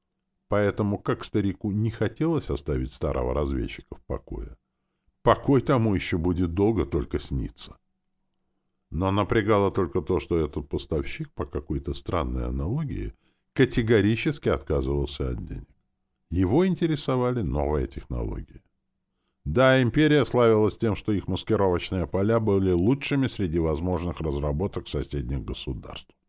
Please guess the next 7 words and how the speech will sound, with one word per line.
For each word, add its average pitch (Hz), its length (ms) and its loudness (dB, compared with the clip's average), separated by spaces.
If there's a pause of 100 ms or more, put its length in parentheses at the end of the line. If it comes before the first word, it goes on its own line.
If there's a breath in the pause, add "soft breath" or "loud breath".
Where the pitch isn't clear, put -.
(1080)
Но 85 200 0
ведь, 85 240 -2
насколько 90 460 -4
было 85 340 0
известно 80 460 -4
Трагу 73 400 -4
Ритаару, 90 680 -4